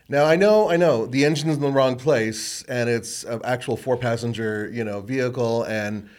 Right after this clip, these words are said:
all that. But in terms of the spirit, and you said spirit, in terms of the spirit of having something fun to drive,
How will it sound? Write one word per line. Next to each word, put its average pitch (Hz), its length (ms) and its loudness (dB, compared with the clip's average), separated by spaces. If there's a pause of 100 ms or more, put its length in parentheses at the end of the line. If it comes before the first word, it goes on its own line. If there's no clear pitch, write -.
(160)
all 107 200 0
that. 131 340 2
But 123 200 0
in 120 140 -2
terms 165 300 -2
of - 60 -8
the 107 60 -8
spirit, 123 380 0
and 101 100 -8
you 127 100 -4
said 170 200 -8
spirit, - 420 -6 (520)
in 131 60 -12
terms 175 220 -2
of 170 60 -2
the 147 80 0
spirit 151 320 2
of 123 80 -2
having 131 260 0
something 117 340 -4
fun 156 440 -2
to 135 140 -6
drive, 110 640 -4